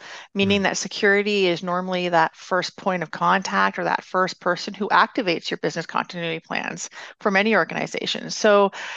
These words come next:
Speaker 1: for example, they might be the ones that will find that office fire or that office flood in the middle of the night,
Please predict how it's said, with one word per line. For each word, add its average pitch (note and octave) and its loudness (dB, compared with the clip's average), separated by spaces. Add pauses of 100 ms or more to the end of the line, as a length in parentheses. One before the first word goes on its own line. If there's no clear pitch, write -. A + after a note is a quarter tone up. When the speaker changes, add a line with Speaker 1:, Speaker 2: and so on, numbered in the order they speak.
(180)
Speaker 1:
for G#3 6
example, F#3+ 4
they E3+ 2
might E3 -6
be E3 -2
the E3 0
ones F3 2
that E3+ 0
will E3 0
find F3 2
that E3 2
office F3 0
fire B3+ 4
or D#3 -2
that E3 0
office - 0
flood G#3 4
in D#3 -8
the D#3+ -4
middle D#3+ -2
of D#3+ 0
the D3+ -8
night, - -2